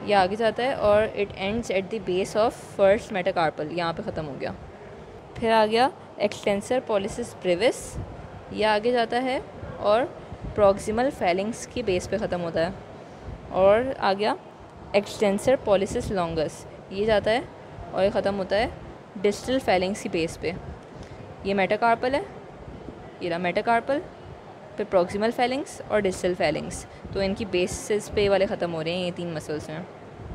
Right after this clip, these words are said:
तो इससे भी याद कर सकते हैं कि दो longus के बीच में brevis आ रहा है, abductor pollicis longus, extensor pollicis brevis और extensor pollicis longus, तो दो longus के बीच में brevis आ रहा है।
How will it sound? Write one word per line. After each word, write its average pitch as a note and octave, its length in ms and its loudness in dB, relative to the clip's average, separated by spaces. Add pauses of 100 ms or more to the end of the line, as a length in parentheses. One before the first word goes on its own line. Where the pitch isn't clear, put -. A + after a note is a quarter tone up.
(200)
तो F#3+ 240 4 (340)
इससे A3+ 200 2
भी A#3+ 80 4
याद G#3+ 160 4
कर A3 120 0
सकते G#3 200 -4
हैं B3+ 120 -4
कि C4+ 160 2 (1080)
दो A3 180 10
longus G3+ 540 0
के B3 100 -2
बीच G3 240 -6
में A3 200 -4
brevis F3 320 0
आ D#3 100 0
रहा - 120 -2
है, A3+ 100 -4 (420)
abductor F3+ 460 2
pollicis A#3 460 2
longus, B3 440 0 (720)
extensor G3 500 4
pollicis A3+ 480 4
brevis A3 320 4 (300)
और G3+ 160 2
extensor G3+ 460 0 (100)
pollicis G3+ 500 0
longus, D#3 420 2 (180)
तो G3 60 0
दो G3 160 6
longus F#3+ 360 2
के A3+ 60 -6
बीच F#3 160 -6
में A3 160 -2
brevis E3+ 300 0
आ - 60 -2
रहा - 160 -4
है। G#3+ 60 -8